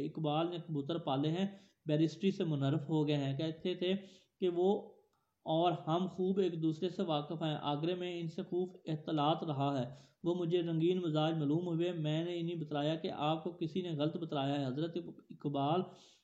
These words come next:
रोज़मर्रा कचहरी आते हैं और वकालत करते हैं। नज़म रिगारी इनका शुगल सानी है, अब फ़ारसी में ज़्यादा लिखते हैं। मैंने इनसे ये भी कहा कि इकबाल दरअसल हिंदुओं की दौलत थी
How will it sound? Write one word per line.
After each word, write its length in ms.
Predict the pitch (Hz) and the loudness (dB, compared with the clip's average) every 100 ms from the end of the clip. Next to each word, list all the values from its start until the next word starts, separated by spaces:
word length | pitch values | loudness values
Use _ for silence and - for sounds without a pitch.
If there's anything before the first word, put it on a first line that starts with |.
| _ _ _ 156 | _ _ _ 2
रोज़मर्रा 420 | 170 185 185 185 | 4 4 2 0
कचहरी 360 | 185 170 175 190 | 0 0 2 2
आते 240 | 151 151 | 2 -2
हैं 80 | 175 | -2
और 120 | 185 | -2
वकालत 360 | 160 156 156 165 | -2 0 0 0
करते 260 | 160 151 175 | -2 -4 -4
हैं। 100 | 180 | -2
नज़म 320 | 160 147 170 180 | 0 0 0 0
रिगारी 380 | 151 143 156 | 2 2 2
इनका 260 | 175 165 165 | 2 0 -4
शुगल 300 | 151 147 165 | -2 0 0
सानी 320 | 165 147 147 165 | 0 -2 0 0
है, 80 | |
अब 160 | 170 156 | -2 -2
फ़ारसी 320 | 147 135 135 170 | -2 -2 -2 -2
में 180 | 165 | 0
ज़्यादा 300 | 139 135 135 | 0 0 0
लिखते 300 | 165 151 - | -2 -2 -4
हैं। 120 | 165 170 | -4 -2
मैंने 260 | 147 151 170 | -2 -2 -2
इनसे 260 | 160 156 | -2 -2
ये 180 | 156 165 | 0 2
भी 100 | 175 180 | 0 -2
कहा 200 | 147 160 | -2 -2
कि 120 | 175 | -4
इकबाल 380 | 160 156 147 156 | -4 -2 0 0
दरअसल 340 | 151 151 175 | -2 -2 -2
हिंदुओं 400 | 147 143 139 170 | -2 -2 -2 -2
की 120 | 175 170 | -2 -2
दौलत 380 | 131 131 151 - | 0 2 0 -2
थी 200 | 127 | -6